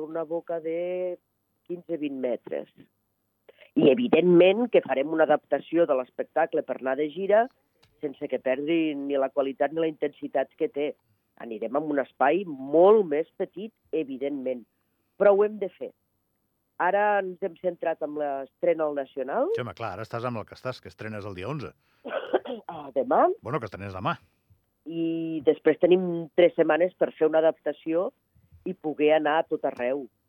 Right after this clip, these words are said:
Speaker 1: Però, mm, encara no ho sabem. La veritat és que estem molt centrats en demà.
Speaker 2: Tu ets andorrana i tens molt talent andorrà al repartiment.
Speaker 1: Uau, uau, uau.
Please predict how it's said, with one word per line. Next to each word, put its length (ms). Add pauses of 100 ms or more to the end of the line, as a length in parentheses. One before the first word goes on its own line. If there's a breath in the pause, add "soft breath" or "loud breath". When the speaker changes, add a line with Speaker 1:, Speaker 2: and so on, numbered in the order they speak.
(800)
Speaker 1:
Però, 200 (520)
mm, 400
encara 240
no 80
ho 100
sabem. 300
La 80
veritat 320
és 80
que 120
estem 180
molt 440
centrats 460 (400)
en 300
demà. 240 (800 soft breath)
Speaker 2:
Tu 160
ets 120
andorrana 500
i 80
tens 280
molt 300
talent 280
andorrà 380
al 80
repartiment. 540 (1080)
Speaker 1:
Uau, 640 (120)
uau, 600
uau. 680